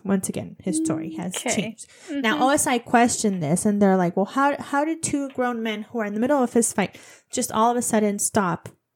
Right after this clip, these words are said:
Speaker 1: and leave?" Police were like, "Eh, we don't know. We don't buy that story." So Nicholas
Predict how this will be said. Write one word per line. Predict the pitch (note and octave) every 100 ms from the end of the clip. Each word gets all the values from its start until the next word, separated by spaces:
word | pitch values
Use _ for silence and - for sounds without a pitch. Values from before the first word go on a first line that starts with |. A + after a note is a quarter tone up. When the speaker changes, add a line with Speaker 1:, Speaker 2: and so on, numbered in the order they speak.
| _
Speaker 1:
and | F3+ A3+
leave?" | D4 - _ _ -
Police | - B3+ A#3+
were | A3+ G#3
like, | F#3+ F#3 - -
"Eh, | A4 G#4 _ _ _ -
we | D4+
don't | D4 C4+
know. | B3+ B3
We | B3
don't | B3 B3
buy | A3+
that | A3 A3
story." | - A3 G#3 G#3+ - _ _ _
So | - C4+
Nicholas | D4 D4+ D#4 D4+ D4+